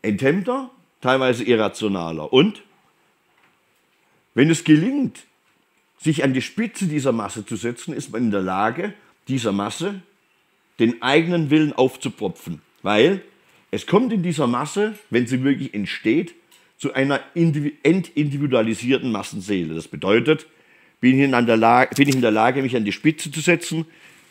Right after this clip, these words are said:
und die entsprechenden Stichworte zu geben,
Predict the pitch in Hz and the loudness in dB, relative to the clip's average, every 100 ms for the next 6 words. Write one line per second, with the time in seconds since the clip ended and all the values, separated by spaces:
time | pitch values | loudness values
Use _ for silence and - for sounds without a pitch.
0 | _ _ _ - 135 139 139 - 135 131 | _ _ _ 0 2 2 -2 4 4 4
1 | 113 - 190 - 135 131 120 117 104 98 | 0 -2 -4 0 -2 -2 -4 -2 0 0
2 | 113 175 | 0 -4